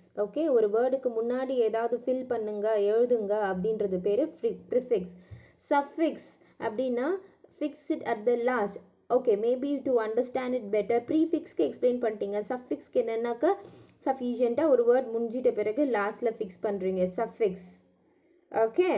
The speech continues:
அந்த மாதிரி ஞாபகம் வச்சுக்கோங்க. Remember in that way. Okay. What is the prefix for இங்க எக்ஸாம்பிளுக்கு? எம் இ என் டி க்கு prefix என்ன வரும்?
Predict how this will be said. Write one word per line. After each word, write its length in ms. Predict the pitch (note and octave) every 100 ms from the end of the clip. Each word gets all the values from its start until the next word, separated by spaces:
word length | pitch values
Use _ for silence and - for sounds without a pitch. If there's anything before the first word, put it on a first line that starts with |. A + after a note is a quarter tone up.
| F3
அந்த 260 | - A3+ A#3
மாதிரி 280 | A3+ B3 D4+
ஞாபகம் 420 | C4+ G#3+ G#3 G#3+
வச்சுக்கோங்க. 440 | F#3+ F#3 G3 F3+ F3 F3
Remember 440 | G#3 A#3 B3 C4 C#4
in 140 | A3+ G#3
that 260 | G3 G3 -
way. 200 | G3 F3+ F3+
Okay. 420 | G3+ G3+ D4 C4 F3 - - - _ _ -
What 200 | D#4 G#4
is 120 | F4
the 100 | E4+ -
prefix 380 | D4 D#4 E4+ - -
for 220 | D4 C4 B3 - - _ _
இங்க 280 | B3 B3+ B3+ A#3+ A3
எக்ஸாம்பிளுக்கு? 760 | G#3 B3 B3+ B3+ A#3+ A#3+ A3 A3+ - _ _ _ _ _ _ _ _ _ _ _ _ _ _ _ _ -
எம் 260 | A#3+ C#4
இ 100 | D4+ C#4+
என் 200 | B3 A#3+
டி 120 | B3
க்கு 140 | A#3+ A#3+ A#3+
prefix 340 | C4+ C#4+ C4+ B3+
என்ன 220 | B3 A3 A3
வரும்? 360 | G#3+ G3+ G3+